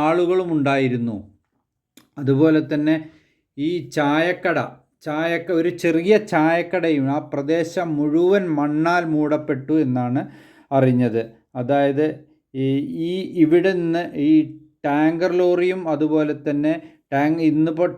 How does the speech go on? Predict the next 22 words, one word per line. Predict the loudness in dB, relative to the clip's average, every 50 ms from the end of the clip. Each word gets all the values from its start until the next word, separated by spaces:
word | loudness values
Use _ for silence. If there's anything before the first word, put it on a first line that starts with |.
| -2 0
ടാങ്കർ, | 2 2 2 2 0 -2 0 -2 0 0 0 0 0
ഏഹ്, | 0 0 2 2 2 2 2 2 0 0 -4 -6 -6 -4 -4 -2 0 2
ഏഴ് | 2 2 2 2 0 0
കിലോമീറ്റർ | 0 -2 0 0 0 0 0 -4 -4 -2 -4 -4 -4 -6 -8 -8 -6 -4
അകലെ | -2 0 0 0 2
നിന്നാണ് | 2 2 2 2 2 2 2 2 2 2 0
ഗംഗാവലിപ്പുഴയിൽ | 0 0 0 2 2 2 2 2 2 2 2 0 -2 0 -2 0 0 0 0 0
നിന്ന് | -2 -2 -2 -2 -4 -6 -6 -4
ടാങ്കർ | -2 0 0 0 0 0 0 0 0
ഇന്ന് | 0 0 0 0 0 0 0
കണ്ടെത്തിയത്. | 0 0 0 -2 -4 -4 -8 -6 -4 -4 -4 -4 -8 -14 _ _ _ _ _ _ _ _ -4
അതുപോലെ | 0 2 2 4 4 2 2 0 0
തന്നെ | -2 -4 -4 -2 0 0 -2 -2 -4 -10 -20 _ _ _ _ _ -6
ഇതിൻ്റെ | -4 -2 -2 0 0 0 0 -2 0 0
ഭാഗത്തേക്ക് | 0 0 2 0 0 -2 -2 -4 -4 -4 -4 -4 -4 -4 -4 -4 -4 -4 -4 -6 -8 -6
രക്ഷാപ്രവർത്തകർ | -4 -6 -6 -6 -2 2 2 2 2 0 -2 -2 -2 -2 -2 -4 -6 -8 -6 -6 -6 -8 -8 -12 -10 -8 -8 -6
ഈ | -6 -6 -8 -8 -6 -4
ഭാഗത്ത് | -2 -2 0 -2 -2 -2 -4 -4 -4 -4
നിന്ന് | -4 -4 -2 -2 -2
അഞ്ച് | -2 -2 -2 -2 -2 -2 0
മൃ-, | -2 -2 -2 -2 -2 -4 -2 0
മൃതദേഹങ്ങൾ | 0 2 2 0 0 2 2 2 2 0 0 -2 -2 -4 -4 -4